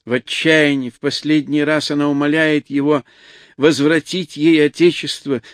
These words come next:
и отказывается ехать за ним в Париж, заявляя, что намерена удалиться в глухую деревню и ждать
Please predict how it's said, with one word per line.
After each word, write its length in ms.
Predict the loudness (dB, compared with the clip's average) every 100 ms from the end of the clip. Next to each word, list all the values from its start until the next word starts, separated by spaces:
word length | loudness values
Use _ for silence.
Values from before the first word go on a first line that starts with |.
| -2
и 100 | 0
отказывается 880 | 0 0 0 2 0 -2 -2 -2 -2
ехать 400 | 0 -2 -4 -2
за 120 | 0
ним 180 | 0 -2
в 120 | -4
Париж, 380 | -2 -2 -4 -12 -18 -4
заявляя, 600 | 4 4 4 2 2 0
что 200 | -2 -2
намерена 460 | 0 0 0 -4
удалиться 640 | -2 -2 0 0 0 -4 -10
в 60 | -6
глухую 420 | -8 -4 -4 -2
деревню 460 | 0 0 0 -2 -4 -18 -6
и 80 | -6
ждать 340 | -2 -2